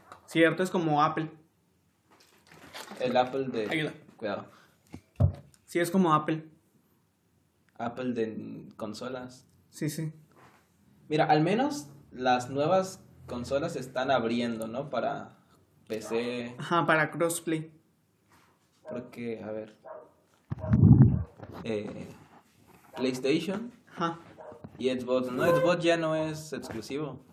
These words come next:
Speaker 2: ¿o sí?
Speaker 1: No, Xbox siempre, siempre fue como de multiplataforma, de... Está en P C y está en su consola. Y así.
Speaker 2: Ah, es, ahora que estamos, ¿te
Speaker 1: Sí, sí,
Speaker 2: acuerdas?
Speaker 1: sí.
Speaker 2: Este, Windows once.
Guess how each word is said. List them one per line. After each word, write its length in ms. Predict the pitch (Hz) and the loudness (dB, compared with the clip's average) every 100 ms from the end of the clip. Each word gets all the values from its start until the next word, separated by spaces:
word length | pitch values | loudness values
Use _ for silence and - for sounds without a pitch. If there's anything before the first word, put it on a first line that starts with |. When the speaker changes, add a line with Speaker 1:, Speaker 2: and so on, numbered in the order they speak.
| - | -20
Speaker 2:
¿o 80 | - | -16
sí? 200 | - 107 - _ _ - | -14 -14 -16 _ _ 0
Speaker 1:
No, 600 | 180 170 160 160 160 160 | 6 8 8 8 8 8
Xbox 420 | 165 160 180 180 | 6 4 2 2
siempre, 540 | - 180 175 175 151 - - - _ - - - - | 2 2 4 2 2 -4 -16 -18 _ -20 -20 -20 2
siempre 320 | 180 190 214 | 6 8 8
fue 160 | 220 214 | 6 6
como 260 | 220 180 | 6 6
de 220 | 156 151 | 8 6
multiplataforma, 920 | 160 165 156 156 160 156 175 170 165 156 | 6 4 4 4 4 2 4 4 6 2
de... 200 | 151 151 - - - - _ _ _ - | -2 -8 -20 -20 -20 -20 _ _ _ 0
Está 240 | 175 175 | 4 8
en 180 | 202 208 | 8 8
P 260 | 196 - 165 | 4 4 4
C 360 | 220 311 - - | 4 2 0 -4
y 140 | 170 | 2
está 320 | 160 175 180 | 4 6 4
en 160 | 185 170 | 6 4
su 120 | 165 | 2
consola. 400 | 156 151 151 147 - _ - - - _ - | 0 0 0 -2 -8 _ -20 -20 -20 _ -2
Y 100 | 151 | -2
así. 240 | 151 151 - _ _ | 0 -4 -10 _ _
Speaker 2:
Ah, 540 | - 214 247 277 254 160 | -2 4 8 10 10 8
es, 200 | 160 - - | 2 -4 0
ahora 240 | 208 240 | 4 4
que 100 | 240 | 2
estamos, 460 | 190 202 220 - - | -2 0 0 0 -4
¿te 160 | - 202 | 0 6
Speaker 1:
Sí, 60 | |
sí, 60 | 175 | 8
Speaker 2:
acuerdas? 280 | 175 - - | 8 6 0
Speaker 1:
sí. 60 | 135 | -10
Speaker 2:
Este, 300 | - - - - - - | -10 -12 -12 -16 -16 -6
Windows 420 | 151 202 196 156 | -2 0 0 0
once. 480 | 160 185 - 120 123 | 0 -2 -4 -6 -8